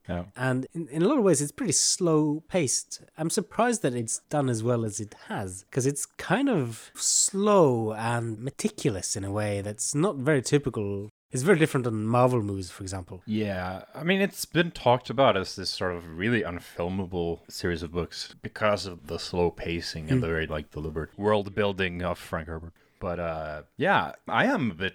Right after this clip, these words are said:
Speaker 1: surprised, too, that it's
Speaker 2: Yeah.
Speaker 1: done so well.
Speaker 2: Yeah.
Speaker 1: And it seems to have a sort of mass appeal about it. I don't know. But,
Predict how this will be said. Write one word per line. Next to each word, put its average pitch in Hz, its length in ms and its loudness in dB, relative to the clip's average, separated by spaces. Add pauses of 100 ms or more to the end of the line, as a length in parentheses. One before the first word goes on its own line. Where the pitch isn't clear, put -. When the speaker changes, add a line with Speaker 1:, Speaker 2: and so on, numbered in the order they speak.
Speaker 1:
surprised, - 560 -2
too, 123 280 0
that 78 180 -4
it's 76 80 -8
Speaker 2:
Yeah. 113 80 -8
Speaker 1:
done 80 160 -6
so 80 160 -6
well. 80 380 -4
Speaker 2:
Yeah. 117 200 -10
Speaker 1:
And 135 100 -4
it 196 120 -4
seems 320 340 -2
to 135 100 0
have 95 200 0
a 90 60 -6
sort 87 200 -6
of 80 60 -14
mass 78 240 -8
appeal 104 480 -4
about 92 320 2
it. - 200 -6
I 92 120 -4
don't 104 140 4
know. 98 200 2
But, 107 220 2